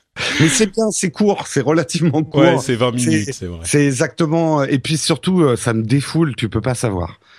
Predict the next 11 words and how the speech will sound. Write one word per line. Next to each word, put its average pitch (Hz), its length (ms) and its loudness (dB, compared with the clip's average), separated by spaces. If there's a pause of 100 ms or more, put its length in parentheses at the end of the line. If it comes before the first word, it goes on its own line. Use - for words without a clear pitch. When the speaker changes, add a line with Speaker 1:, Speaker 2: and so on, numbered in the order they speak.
(380)
Speaker 2:
J'imagine. 95 640 -6
Speaker 1:
J'adore 147 460 0
jouer 147 320 2
Lily, 147 600 0
euh, 107 440 0
avec 104 260 -2
ses 117 180 0
tornades 127 480 -2
et 110 80 -2
ses - 160 -4
soins. 131 400 -2